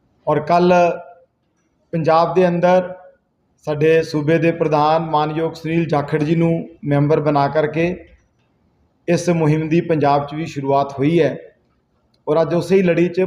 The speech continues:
ਪੰਜਾਬ ਦੇ ਸਾਰੇ ਜ਼ਿਲ੍ਹਿਆਂ ਦੇ ਅੰਦਰ ਇਸ ਮੈਂਬਰਸ਼ਿਪ ਮੁਹਿੰਮ ਦੀ ਸ਼ੁਰੂਆਤ ਹੋ ਰਹੀ ਹੈ। ਅੱਜ ਅਸੀਂ ਨਵਾਂਸ਼ਹਿਰ ਜ਼ਿਲ੍ਹੇ 'ਚ ਬੈਠੇ ਹਾਂ,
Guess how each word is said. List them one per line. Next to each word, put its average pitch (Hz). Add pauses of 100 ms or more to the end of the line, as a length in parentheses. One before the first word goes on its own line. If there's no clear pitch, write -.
ਪੰਜਾਬ 156
ਦੇ 175
ਸਾਰੇ 180
ਜ਼ਿਲ੍ਹਿਆਂ 180
ਦੇ 170
ਅੰਦਰ 147 (540)
ਇਸ 180
ਮੈਂਬਰਸ਼ਿਪ 160
ਮੁਹਿੰਮ 143
ਦੀ 147
ਸ਼ੁਰੂਆਤ 143
ਹੋ 131
ਰਹੀ 165
ਹੈ। 160 (840)
ਅੱਜ 143
ਅਸੀਂ 156
ਨਵਾਂਸ਼ਹਿਰ 147
ਜ਼ਿਲ੍ਹੇ 156
'ਚ 160
ਬੈਠੇ 147
ਹਾਂ, 175